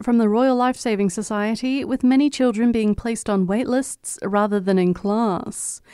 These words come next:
Lifesavers raised the alarm this week after carrying out twelve hundred rescues between Christmas and New Year's, the highest figure in five years. The opposition leader has accused the P M of treating Australians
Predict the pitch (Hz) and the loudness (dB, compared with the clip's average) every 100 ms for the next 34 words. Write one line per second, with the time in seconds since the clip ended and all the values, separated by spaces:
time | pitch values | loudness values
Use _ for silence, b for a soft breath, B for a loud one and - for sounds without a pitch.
0 | B B B 220 214 - 226 214 214 185 | B B B -2 -2 -4 -4 -2 -4 -2
1 | 214 208 - 208 202 208 233 226 - 226 | -2 -2 -2 -2 0 2 2 0 -2 -4
2 | 226 - 220 240 262 - 277 269 247 226 | -4 -4 -2 -2 -4 -6 -2 2 2 2
3 | 240 - - 262 262 - 254 226 196 226 | 0 -2 -2 -2 0 0 0 2 0 -2
4 | 247 - 214 220 226 240 220 - 254 - | -2 -4 -4 -4 -6 -2 -2 0 0 2
5 | 240 - 202 202 226 202 220 247 214 233 | 0 2 2 4 4 2 2 2 0 -2
6 | - - B B 277 269 285 302 294 - | -8 -16 B B -4 -2 -2 -2 -4 -6
7 | - 190 214 240 - 208 202 202 180 170 | -4 -2 0 0 2 2 2 0 0 0
8 | 190 233 226 170 - - - - - _ | 0 0 0 -2 -4 -10 -12 -12 -16 _
9 | B B B B - 214 220 220 233 254 | B B B B -2 0 0 0 0 0
10 | 233 220 202 208 220 226 226 240 220 - | 0 2 0 0 -2 -4 -4 -2 -2 -6
11 | - 208 - 247 233 226 226 220 - 247 | -8 -6 -4 -2 0 0 -2 -4 -4 -2
12 | 240 214 214 - 240 247 220 214 | 0 0 -2 -4 -2 0 2 2